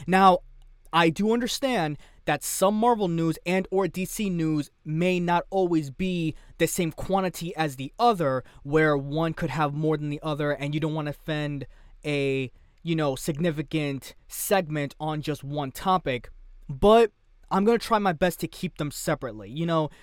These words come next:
ju-, you know, ju-, just, just to have a little bit more fun.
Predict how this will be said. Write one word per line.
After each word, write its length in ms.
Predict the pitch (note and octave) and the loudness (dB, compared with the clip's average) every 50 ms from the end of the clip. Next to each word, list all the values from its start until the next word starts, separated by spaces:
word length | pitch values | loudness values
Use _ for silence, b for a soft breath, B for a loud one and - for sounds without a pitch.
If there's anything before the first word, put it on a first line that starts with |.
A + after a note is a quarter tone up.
| B B E3+ | B B -2
ju-, 340 | D#3+ G3+ G#3+ G3+ F#3+ F#3+ - | 2 2 2 2 -2 -6 -6
you 220 | - A3+ B3 B3 A#3+ | -8 -8 -6 -4 -4
know, 100 | B3 B3 | -4 -4
ju-, 140 | G#3+ B3 A3 | -4 -4 -2
just, 240 | B3+ C4 B3 - | -2 -2 -2 -2
just 240 | - C4 C#4+ - - | -6 -6 -6 -6 -4
to 80 | - B3 | -4 -4
have 200 | G3+ A3+ G#3+ G3+ | 0 0 0 2
a 40 | F#3 | 2
little 160 | F3 E3 D#3+ | 2 2 2
bit 140 | D#3+ D#3+ D#3 | 0 0 -2
more 180 | D3+ D3 C#3+ | -2 -6 -6
fun. 400 | C3+ - - D#3 B2+ G#2+ G2+ G#2 | -6 -8 -6 -6 -6 -6 -8 -12